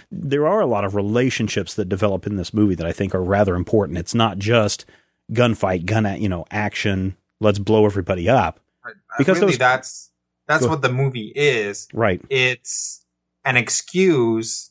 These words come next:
Speaker 2: to put seven people together plus a bunch of secondary characters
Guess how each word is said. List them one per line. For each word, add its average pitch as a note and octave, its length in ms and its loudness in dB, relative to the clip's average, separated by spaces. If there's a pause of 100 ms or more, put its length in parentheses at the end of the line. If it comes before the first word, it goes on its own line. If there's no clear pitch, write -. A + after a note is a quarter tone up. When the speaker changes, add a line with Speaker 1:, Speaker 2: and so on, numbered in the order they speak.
Speaker 2:
to C#3 100 0
put C3+ 540 0
seven C3 880 0 (360)
people C#3+ 320 0
together B2+ 460 2
plus B2 380 0
a A#2 60 0
bunch A#2 340 0
of G#2 140 0
secondary G#2+ 580 0
characters G#2 880 -2